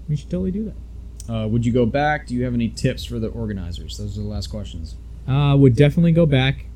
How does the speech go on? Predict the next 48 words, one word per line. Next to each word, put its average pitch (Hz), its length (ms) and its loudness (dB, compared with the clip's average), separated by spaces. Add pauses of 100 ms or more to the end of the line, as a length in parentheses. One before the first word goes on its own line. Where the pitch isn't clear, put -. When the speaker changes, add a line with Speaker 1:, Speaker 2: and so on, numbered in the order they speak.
(120)
Speaker 1:
I 131 60 -4
think 123 160 0
I 120 80 2
just 120 160 2
stated 120 300 4
I 117 140 2
was 113 420 0
trying, 117 320 0
I'm 120 160 -2
trying 131 180 4
to 120 60 4
go 120 120 2
back 117 240 2
there 120 120 0
for 120 140 0
that 110 200 0
August 113 340 -2
event. 117 300 0
Those 123 160 0
two-day 160 320 6
events, 139 460 4 (720)
if 104 100 -2
your 131 100 8
car 139 240 4
can 147 120 8
handle 135 340 8
it 131 160 6 (160)
and 113 160 -2
survive 117 480 2
it, 147 180 4 (640)
definitely 123 400 6
the 123 80 6
way 117 160 8
to 117 80 6
go. 110 200 2
A 110 40 2
hundred 127 260 4
fifty 131 240 4
bucks, 120 280 0
you 127 80 2
cannot 117 480 0
go 135 120 2
wrong 127 360 2
for 113 120 -2
two 135 260 2
days 139 260 4
of 131 100 0
drifting, 127 460 0